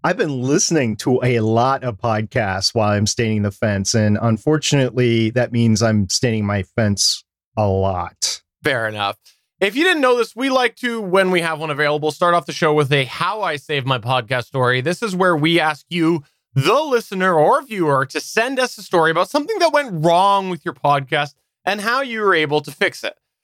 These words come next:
Speaker 2: It could be, uh, something big, could be something small. It's up to you. We just like to have this and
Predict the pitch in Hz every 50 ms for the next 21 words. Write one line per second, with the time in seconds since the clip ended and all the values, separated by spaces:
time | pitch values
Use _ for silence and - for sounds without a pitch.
0 | _ _ - 202 - - - 208 226 208 180 208 220 226 220 220 196 190 196 196
1 | 185 180 175 170 - - 214 - - 196 156 175 226 277 320 269 190 - 240 269
2 | 233 277 240 - - 269 - - 220 220 185 - - 240 226 233 220 190 165 147
3 | - - 220 - - 254 220 196 - _ - 185 170 151 151 151 165 175 214 233
4 | 208 247 208 - 196 190 180 175 - - 175 160 147 139 139 147 160 170 175 165
5 | 175 185 165 - 131 131 123 117